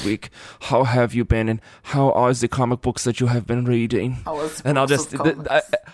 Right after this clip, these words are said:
Speaker 2: comment.
Speaker 1: I, I, in my head, for some reason, I've just been, like, channeling Werner Herzog. Um,
Speaker 2: Yeah, right.
Speaker 1: like, all the time in my, my internal monologue is like, "And then I'm going to wake up tomorrow and I'm going to go to work. And when I go to the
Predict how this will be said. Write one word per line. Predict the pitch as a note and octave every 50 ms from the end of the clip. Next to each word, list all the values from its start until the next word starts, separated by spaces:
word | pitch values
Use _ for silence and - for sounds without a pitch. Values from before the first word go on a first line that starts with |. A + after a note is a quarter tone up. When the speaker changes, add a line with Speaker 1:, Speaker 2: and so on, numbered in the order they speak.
| - - -
Speaker 2:
comment. | - E3 F3+ F3 -
Speaker 1:
I, | -
I, | D3 - -
in | F3 F#3 G3
my | G#3 G3 F3+
head, | D3+ - E3+ E3+ E3+ E3+ D#3+ D#3
for | - E3 D3+
some | - D#3+ D#3 D3+ C#3+
reason, | C#3+ D3 C#3+ C3+ C#3 C3+ -
I've | - C3 C3 B2
just | B2 C3+ B2+ - -
been, | C3+ B2+ B2
like, | A#2+ A#2+ A2+ A2 G#2+ - _ _ _ _ _ _
channeling | - - - D3 C3 C3 C3+ C#3 C#3 C3+ C3+ C3
Werner | A#2+ B2 B2+ B2+ A#2+ A#2+
Herzog. | A2+ B2 B2 B2+ C3 - D#3+ D#3 D#3 D#3+ E3 E3+ F3+ - _ _ _ _ _ _ _ -
Um, | A#2+ A#2+ A#2+ C3
Speaker 2:
Yeah, | B2 A2+ G#2 G2+ F#2+ - - _
right. | - A2+ A#2 A2 A2 A#2 A2
Speaker 1:
like, | G#2+ - - -
all | B2+ B2+ C3
the | C3+ C3+
time | - - A#2+ B2 B2+ C3+ C#3
in | C3+ B2+ B2
my, | A#2+ A#2 A2 -
my | B2 A#2+ A2+ G#2+
internal | - - B2 B2 A#2+ A#2+ - C3 B2+ B2 A#2
monologue | A2+ G#2+ A2 A#2+ B2+ B2 B2+ C3 C3 B2+ A#2
is | G#2
like, | G#2+ - - - - B2+ -
"And | - E2+ G#2+
then | A#2+ C3 B2+ B2+
I'm | B2 B2
going | A#2 B2+ A2 A#2
to | A#2+
wake | G#2+ G2 F2 B2 -
up | G#2 F2+ G2
tomorrow | - - A2 A2 G2+ G2
and | F#2+ F#2+
I'm | G2 G2
going | - - F2+ G2 G#2
to | -
go | - - C2+ E2+
to | - - -
work. | - G2 F#2+ D#2 D2+ - - - - - - -
And | -
when | A#2+ B2+
I | C3
go | B2+ - A#2 A#2
to | - - C3+ C3
the | A#2 - A#2